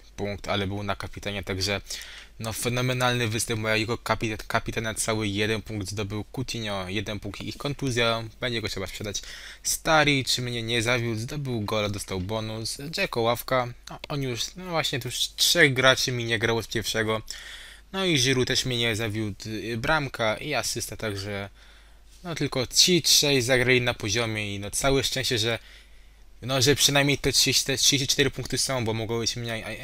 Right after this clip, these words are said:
i no i jeszcze tą ligę zobaczmy. <clears throat> Spadłem na ósme z czwartego.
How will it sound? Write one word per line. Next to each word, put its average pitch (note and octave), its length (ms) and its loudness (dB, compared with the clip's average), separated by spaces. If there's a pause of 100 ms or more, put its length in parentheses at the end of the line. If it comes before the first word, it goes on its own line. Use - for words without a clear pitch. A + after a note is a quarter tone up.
(140)
i D3 100 -8
no D3 80 -6
i D3 40 -4
jeszcze - 240 -4
tą C#3 140 -4
ligę B2+ 220 2
zobaczmy. G#2+ 520 0 (240)
<clears throat> - 1400 -2
Spadłem B2 460 0
na A#2+ 100 2
ósme A#2 460 -2
z - 100 -2
czwartego. A#2+ 760 0